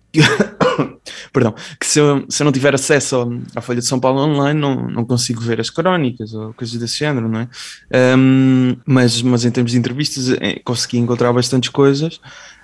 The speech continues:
Ah, mas foi sempre numa de tentar selecionar, ahm, e é uma coisa que o Jesse David Fox, lá está, ah, di-, disse no, quando eu o entrevistei, ah,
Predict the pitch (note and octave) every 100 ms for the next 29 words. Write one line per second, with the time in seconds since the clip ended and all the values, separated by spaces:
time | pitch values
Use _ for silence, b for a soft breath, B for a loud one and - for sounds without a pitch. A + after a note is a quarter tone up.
0 | - C#3 C#3+ C#3+ D3 D3 C3 - D3+ D3+
1 | D#3 D3+ D3+ D#3 D#3 D#3+ D3 D3+ D3+ D3
2 | D3 D#3+ D3+ - - D3+ D3+ C#3+ D3+ D3
3 | D#3 D#3 D#3+ E3 F3+ F3+ - E3 D#3+ E3
4 | D#3+ D#3 D#3 E3 E3 E3+ F#3 E3 D#3 D#3+
5 | D3+ C#3+ B2 C3 C3+ C3+ C3+ C3+ C3+ C#3
6 | C#3+ - B2 A#2+ B2+ C3+ - B2 B2 B2
7 | C3+ C3 - - C3+ B2 - - B2+ B2+
8 | B2+ B2 B2 B2+ B2 A#2+ A#2+ B2 B2+ B2+
9 | C3+ - C3+ B2 B B B B B2+ C3
10 | B2+ B2